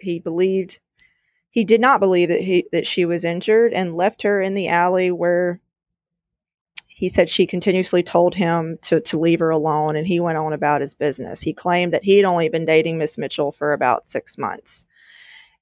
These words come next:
Uh, Miss Lucille's friend, Elsie Young, who was spending the night at the Mitchell home, had admitted that she and her had went out earlier that evening,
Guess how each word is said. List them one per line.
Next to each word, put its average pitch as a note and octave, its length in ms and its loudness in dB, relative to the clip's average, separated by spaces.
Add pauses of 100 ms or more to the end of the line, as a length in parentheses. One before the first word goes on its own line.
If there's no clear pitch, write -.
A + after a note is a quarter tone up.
(120)
Uh, E3+ 320 4
Miss F#3 380 -4
Lucille's G3+ 600 2
friend, G3 800 -2 (1160)
Elsie G#3+ 340 0
Young, F3 680 -2 (760)
who F3+ 140 2
was F#3 100 -2
spending F#3+ 420 0
the E3+ 80 -4
night E3 440 0 (500)
at D#3+ 220 2
the G#3 80 -2
Mitchell A3 320 -2
home, F3+ 580 -4 (320)
had E3 340 2
admitted F3 380 0
that - 160 -2
she E3+ 240 -2
and F#3 120 -4
her F3+ 180 2
had E3 80 0
went D#3 180 -6
out F#3 240 0
earlier G3 480 2
that G3 200 4
evening, F#3+ 520 -2